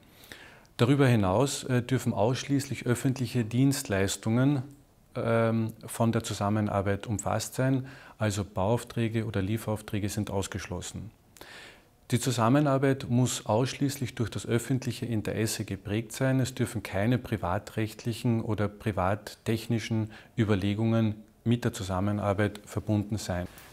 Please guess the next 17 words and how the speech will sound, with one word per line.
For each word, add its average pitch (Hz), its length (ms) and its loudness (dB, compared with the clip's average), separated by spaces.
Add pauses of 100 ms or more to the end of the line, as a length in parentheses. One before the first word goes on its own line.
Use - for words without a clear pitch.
Die 123 80 4
Zusammenarbeit 135 760 4
muss 127 220 0
tatsächlich 117 540 0
dadurch 113 340 0
geprägt 123 460 -2
sein, 117 340 2
dass 113 180 -2
es 113 160 -2
einen 104 280 2
wechselseitigen 110 720 0
Leistungsaustausch 101 1120 -2
gibt. 143 380 -6 (100)
Unzulässig 110 640 0
wäre 110 320 2
es, 131 220 0 (420)
wenn 113 560 6